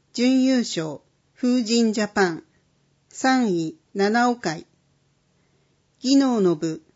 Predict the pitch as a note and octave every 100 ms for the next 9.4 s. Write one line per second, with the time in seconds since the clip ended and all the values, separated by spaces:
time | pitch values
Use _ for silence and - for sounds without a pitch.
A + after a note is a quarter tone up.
0 | _ _ _ - F#3 - B3 F#3 E3+ _
1 | F#3+ F#3+ - - B3 B3 G#3 D#3+ D#3+ -
2 | _ _ _ _ _ A3+ A#3+ G#3+ F3 -
3 | _ _ F#3+ A3+ A#3+ A#3+ A#3 G3+ F#3+ G3+
4 | G3+ G3+ G3 G3 F#3 F#3 F#3 F3+ E3+ E3+
5 | - _ _ _ _ _ - C4 B3+ A3+
6 | E3 D#3+ - _ G3+ G#3 A#3 A#3+ A#3 E3
7 | D#3 - _ _ _ _ _ _ _ _
8 | _ _ _ _ _ _ _ _ G#3 B3
9 | B3 - A3 G#3+